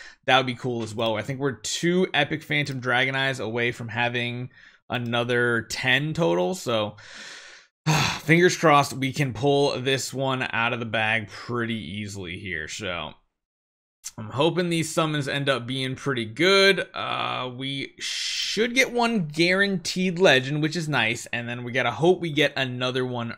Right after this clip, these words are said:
early. <sighs> I'm hoping this is good. I saw someone on Reddit today post their ten pull of Supreme Runes, and no joke, they had five legends in the pull, and I just, my jaw dropped. I'm like, "What?"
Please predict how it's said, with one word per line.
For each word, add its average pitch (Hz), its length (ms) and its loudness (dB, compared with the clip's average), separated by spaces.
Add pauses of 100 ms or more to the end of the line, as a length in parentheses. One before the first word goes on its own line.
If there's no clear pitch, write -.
early. 107 560 -10 (1500)
<sighs> - 600 -6
I'm 120 120 -6
hoping 131 400 4
this 110 160 -4
is 104 120 -10
good. 101 200 -2
I 123 140 6
saw 214 260 6
someone 214 300 2
on 139 180 2
Reddit 123 260 0
today 135 260 2
post 135 420 2
their 123 180 2
ten 143 480 0
pull 156 440 4
of 127 160 -4
Supreme 139 720 -2
Runes, 185 320 4
and 131 400 0
no 165 280 6
joke, 143 540 0
they 127 140 0
had 120 280 -2
five 117 640 -2
legends 113 460 -2
in 101 140 -6
the 101 80 -10
pull, 107 300 -8
and 101 220 -8
I 120 300 0
just, 123 220 -8
my 107 160 -6
jaw 107 360 -2
dropped. 104 400 -4
I'm 104 120 -8
like, 92 220 -4 (340)
"What?" 104 500 0